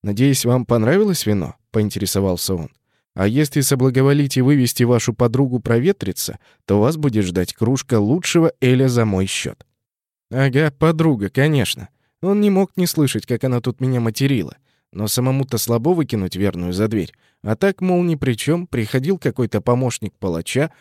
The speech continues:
уволок пьяную рыцаршу, которая перед тем поминала мужские и женские детородные органы в разных комбинациях.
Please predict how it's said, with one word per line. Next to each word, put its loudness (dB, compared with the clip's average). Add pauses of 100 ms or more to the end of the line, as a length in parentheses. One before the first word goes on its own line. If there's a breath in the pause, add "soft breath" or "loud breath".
(140 soft breath)
уволок 0
пьяную 0
рыцаршу, -4
которая 0
перед -2
тем -2
поминала 0
мужские -2
и 0
женские -2
детородные -2
органы -2
в -4
разных -2
комбинациях. -4